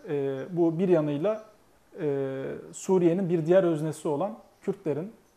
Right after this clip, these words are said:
özerk yönetim temsilcilerinin de söz hakkının olmadığı, hatta tersine, e, onların varlığının hedef haline getirildiği de bir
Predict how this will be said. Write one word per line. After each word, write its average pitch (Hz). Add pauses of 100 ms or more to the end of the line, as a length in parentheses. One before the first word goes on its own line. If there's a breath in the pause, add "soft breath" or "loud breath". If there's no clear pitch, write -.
(100)
özerk 170
yönetim 151
temsilcilerinin 139
de 208
söz 185
hakkının 175
olmadığı, 170 (340 loud breath)
hatta 160
tersine, 214 (560 loud breath)
e, 143
onların 180
varlığının 175
hedef 185
haline 170
getirildiği 165
de 160
bir 147